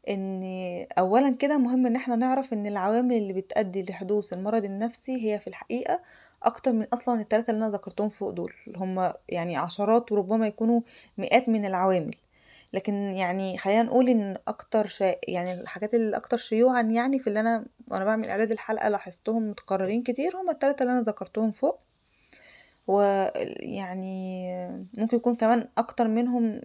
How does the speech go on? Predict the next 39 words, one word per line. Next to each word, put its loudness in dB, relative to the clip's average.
يعني، -6
عليهم 4
مثلًا 2
اتنين 0
تلاتة -2
كمان -2
شائعين 0
برضو، 2
والباقي 4
كلهم 6
حاجات -2
تانية 6
بجد، 2
يعني، 0
هم -4
م-، -4
لسه 2
العلم 4
قدامه 2
كتير 2
قوي 8
عقبال 8
ما 4
يوصل -2
لهم، 0
اللي -2
هو 2
لسه 0
ما -4
يتم، 0
ما -10
تمش 0
اكتشافهم. -2
ف-، 0
فدي 4
أول 8
حاجة، 0
إن -4
العوامل 4